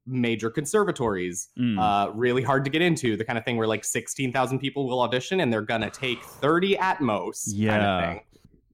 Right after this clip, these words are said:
Speaker 1: Uh, and I didn't get in 'cause I hadn't really been training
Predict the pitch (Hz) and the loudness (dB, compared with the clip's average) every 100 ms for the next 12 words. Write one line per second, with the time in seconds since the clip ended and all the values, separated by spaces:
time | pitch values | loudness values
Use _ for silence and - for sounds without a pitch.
0 | _ 117 113 123 139 147 226 208 285 269 | _ 2 2 2 2 4 4 6 4 4
1 | 123 92 90 127 123 120 117 135 139 135 | 2 -2 -6 -2 0 2 0 0 -2 -2
2 | 135 143 139 131 131 165 160 123 107 101 | 2 2 4 0 -2 0 0 0 -2 -4